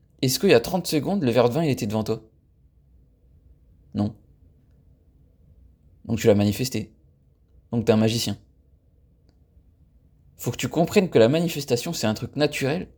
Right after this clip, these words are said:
qui t'arrive à chaque instant, en fait. Et l'erreur, du coup, que tout le monde fait, c'est de tout rationaliser. Parce qu'on est devenu une civilisation scientifique, comme d'habitude. Avec notre mental, euh, hyper puissant, là,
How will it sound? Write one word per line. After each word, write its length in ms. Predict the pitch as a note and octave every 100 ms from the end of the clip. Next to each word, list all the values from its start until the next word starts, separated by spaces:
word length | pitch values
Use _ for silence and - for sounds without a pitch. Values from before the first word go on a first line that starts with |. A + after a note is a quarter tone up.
| _ _
qui 120 | -
t'arrive 260 | - E3 D#3
à 60 | A#2
chaque 200 | E3 D#3+
instant, 240 | D3 A2+
en 40 |
fait. 200 | - - _ _ _ _ _ _ _ _ _ _ _ _ _ _ _ - - _ _ _ - _ _ _ _ - _ _ _ _
Et 300 | C#3+ D#3 - -
l'erreur, 600 | C3 D3+ E3+ C3+ - -
du 140 | - A#2
coup, 260 | C#3 A#2 - _ _ _ _ _
que 80 | -
tout 180 | - A#2
le 60 |
monde 140 | G#2+ G2
fait, 300 | - A#3+ - _ _ _ _ _ _
c'est 160 | - A#2+
de 100 | C3
tout 200 | C3 G3+
rationaliser. 680 | D#3 C#3+ D3 C#3+ C3+ A#2 - _ _ _ _ _ _ _
Parce 180 | A#2+ -
qu'on 140 | A2
est 60 | G#2+
devenu 280 | A2 B2
une 100 | D3+
civilisation 520 | C3 A2+ A2 A2 A2 C#3
scientifique, 420 | C#3 C#3 - G#2
comme 120 | G#2+
d'habitude. 420 | A2 G#2+ - G#2+ _ _ _ _ -
Avec 160 | G#2 G#2+
notre 160 | G#2+
mental, 460 | A2 A2 A2 A#2 G#2
euh, 420 | G2 F#2+ G#2 - -
hyper 300 | G#2 A2+ -
puissant, 320 | B2 - F3+
là, 220 | D#3+ G3